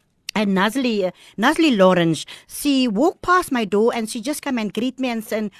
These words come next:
come and ask for water. And she said that she's looking for a job because there's no job, but she needs some bread for, to put some food on the table for her children.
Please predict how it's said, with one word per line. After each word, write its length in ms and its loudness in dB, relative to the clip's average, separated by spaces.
come 120 0
and 120 2
ask 200 -2
for 120 -4
water. 420 -2
And 140 -4
she 60 -6
said 260 -6
that 140 -4
she's 200 -4
looking 280 -4
for 120 -4
a 80 -8
job 280 -6
because 260 -4
there's 240 -8
no 140 -2
job, 320 -4
but 160 -8
she 140 -4
needs 320 0
some 220 -4
bread 380 -4
for, 180 -6
to 80 -10
put 260 -4
some 160 0
food 480 6
on 80 0
the 80 0
table 320 2
for 200 0
her 40 -2
children. 720 0